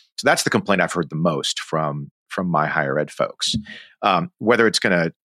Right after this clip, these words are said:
trigger, like, a serious reevaluation, I don't know. I do wanna say the debate itself is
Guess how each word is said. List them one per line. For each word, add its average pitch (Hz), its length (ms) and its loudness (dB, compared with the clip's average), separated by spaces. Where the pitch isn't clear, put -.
trigger, 90 300 0
like, 78 160 -4
a 82 40 -8
serious 85 360 -2
reevaluation, 80 720 -2
I 95 120 2
don't 85 240 0
know. 87 360 -4
I 113 80 2
do 139 140 2
wanna 131 160 4
say 87 520 0
the 101 100 -2
debate 110 280 2
itself 147 540 2
is 92 340 0